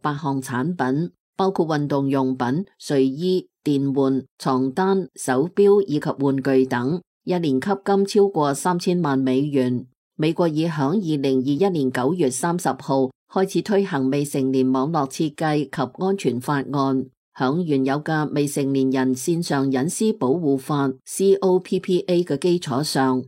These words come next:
進一步加強響社群媒體上對未成年人嘅保護，有可能使到 YouTube 等大型社群公司改變政策方針，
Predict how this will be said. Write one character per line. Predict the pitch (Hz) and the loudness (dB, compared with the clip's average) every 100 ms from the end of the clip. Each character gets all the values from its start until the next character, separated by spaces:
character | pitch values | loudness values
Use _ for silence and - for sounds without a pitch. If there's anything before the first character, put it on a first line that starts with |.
| - _ | -10 _
進 | - 170 | -2 0
一 | 208 | 0
步 | - 151 143 | 0 0 0
加 | 202 208 | 0 -2
強 | 208 143 131 | 0 0 0
響 | 143 170 | 0 -2
社 | 226 147 | -2 -2
群 | 143 165 131 | -2 0 0
媒 | 131 131 | 2 0
體 | 135 123 | 0 -4
上 | 110 156 139 135 | -2 -2 -2 -4
對 | 160 156 | -2 0
未 | 151 143 135 | 0 0 0
成 | 135 127 | 0 -2
年 | 127 120 | 0 0
人 | 127 123 | 0 -2
嘅 | 123 | -4
保 | 123 127 | -2 0
護， | 165 196 139 127 123 _ _ - | 0 0 2 2 0 _ _ -6
有 | 151 | -2
可 | 165 185 | 0 0
能 | 160 | 0
使 | 131 139 190 | -2 -2 0
到 | 170 | 0
YouTube | 156 202 202 214 202 196 | 2 2 2 2 2 2
等 | 123 180 | -2 -2
大 | 180 151 | -2 -2
型 | 139 131 127 | 0 2 2
社 | 135 131 | 0 -4
群 | 143 135 | -2 0
公 | 190 202 | 0 0
司 | - 208 208 | 0 2 2
改 | - 117 175 | 0 -4 -2
變 | 160 143 | 0 0
政 | 139 143 | 0 -2
策 | 139 143 | -2 -4
方 | 139 170 170 165 | -2 -2 -2 0
針， | 170 165 170 | 0 0 -2